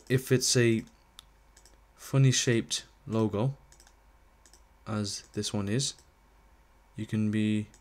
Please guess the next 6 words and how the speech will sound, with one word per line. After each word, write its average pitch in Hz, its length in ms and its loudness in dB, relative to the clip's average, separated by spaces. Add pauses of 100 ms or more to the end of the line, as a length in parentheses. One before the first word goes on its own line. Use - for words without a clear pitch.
(1160)
precise 117 760 -4 (4000)
by 104 100 -6
going 107 260 -2
around 104 600 -2 (3750)
the 110 100 -10
characters. 107 720 -6